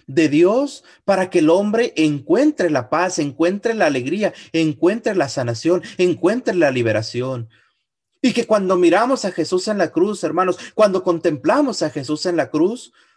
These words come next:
no podemos, no, no debemos, hermano mío, no hay en nosotros el deseo de regresar a la vida anterior. No puede haber el deseo de regresar a la vida de pecado. No puede haber el deseo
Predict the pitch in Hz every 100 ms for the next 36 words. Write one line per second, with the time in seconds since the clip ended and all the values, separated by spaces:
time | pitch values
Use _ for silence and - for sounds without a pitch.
0 | _ _ _ - 180 185 240 247 226 226
1 | 277 196 170 180 262 220 190 202 254 196
2 | 175 294 220 175 165 165 202 196 196 185
3 | 180 214 285 269 202 156 180 185 226 175
4 | 143 127 - 196 302 - - 156 196 175
5 | 156 151 202 262 233 156 165 202 196 147
6 | 135 196 220 135 - _ _ _ _ _
7 | 180 220 233 240 240 226 226 208 165 -
8 | 208 214 175 156 135 127 196 254 220 151
9 | 165 185 156 117 113 180 185 131 - -
10 | 196 220 220 214 208 214 180 165 196 247